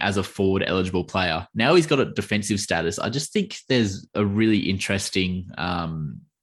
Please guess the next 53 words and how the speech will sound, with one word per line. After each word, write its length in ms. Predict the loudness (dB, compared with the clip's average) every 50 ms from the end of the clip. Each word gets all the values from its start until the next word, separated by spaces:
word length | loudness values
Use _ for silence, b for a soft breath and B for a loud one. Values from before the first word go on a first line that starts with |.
| _ -14 -14 _ _
it's 480 | -12 -10 -10 -8 -2 -2 -2 0 0 0
an 80 | 2
interesting 640 | 2 2 4 4 2 2 2 0 0 0 0 0 0 2
one 220 | 2 2 2 2
to 140 | 2 2 2
watch 320 | 4 4 2 2 2 0
if 80 | 0 2
he 100 | 0 2
does 220 | 2 2 0 2
have 180 | 0 -2 0 0
that 160 | 0 0 0
role 240 | 0 0 0 0 0
again, 260 | 0 0 -2 -2 -2
and 120 | -2 -2
he's, 260 | 0 0 -2 -2 -6 -4 _
if 100 | -2 0
he's 140 | 2 2 2
in 140 | 2 2 2
there 160 | 2 2 2
with 140 | 2 0 0
Jared 260 | 0 0 0 0 0
Lyons 280 | 0 0 0 -2 -2 -2
and 120 | -4 -4
Lachie 200 | -4 -2 -2 -4
Neale 220 | -2 -2 -2 -2
and 100 | -2 -2
Hugh 120 | -2 -4 -4
McCluggage, 500 | -4 -4 -2 -2 -2 -2 -2 -4 -4 -8 B B B B B B
because 160 | _ 0 0
I 80 | 2 4
think 160 | 4 4 4
that's 180 | 2 0 2
their 140 | 2 2 2
be-, 260 | 2 2 0 0 -2 -6 -6 -2
best 240 | 0 0 0 0 -2
mix. 320 | -2 0 0 -2 -2 -2
I 40 | 0
don't 140 | 0 0 0
think 140 | 0 -2 -2
he's 160 | -2 -2 -2
a 40 | -2
great 340 | 0 0 0 0 -2 -4 -6 _
defender, 640 | -6 -6 -4 -4 -2 -2 0 0 0 0 0 -2 B B B B B B B B B -4
um, 380 | -2 0 0 0 0 -2 -4 -6 -8 -10 -8 _
as 200 | -2 -2 0 0
is, 220 | 0 0 0 -2 -4
but, 380 | -2 0 0 0 0 -2 -6 -8 -6
uh, 300 | -4 -2 -2 -2 -4 -4 -4
if 140 | -4 -2 -2
he 80 | 0 0
has 180 | 2 0 0 2
that 160 | 2 2 2
role, 400 | 2 2 2 2 2 0 -2